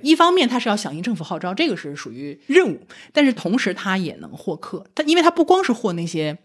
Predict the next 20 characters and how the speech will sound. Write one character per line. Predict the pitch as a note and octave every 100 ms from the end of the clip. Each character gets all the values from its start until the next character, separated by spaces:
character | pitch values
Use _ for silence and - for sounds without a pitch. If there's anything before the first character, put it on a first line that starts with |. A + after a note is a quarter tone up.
| -
带 | E3
病 | D#3+
投 | D#3
保 | E3 B2+
的 | D3+
老 | D#3 G#2+
人， | D2 G#1 - -
它 | -
还 | A3 -
是 | A3 C#4+
会 | C#4
有 | G3 C3
大 | A3+ F3+
量 | F3 E3 D#3
的 |
这 | C#3+ D3+
种 | C3+ - D#3+
年 | D#3 F3
轻 | A#3+ A#3
的， | A3+ -